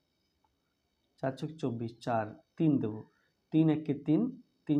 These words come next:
ছয় আঠারো, তাহলে তিন আর পাঁচ দিলে আট, আট আর চার দিলে বারো, পঁয়তাল্লিশ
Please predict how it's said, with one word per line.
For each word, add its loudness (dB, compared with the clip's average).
ছয় -4
আঠারো, -10
তাহলে -2
তিন -2
আর -4
পাঁচ 2
দিলে 0
আট, -8
আট 2
আর 0
চার -2
দিলে -4
বারো, -4
পঁয়তাল্লিশ 0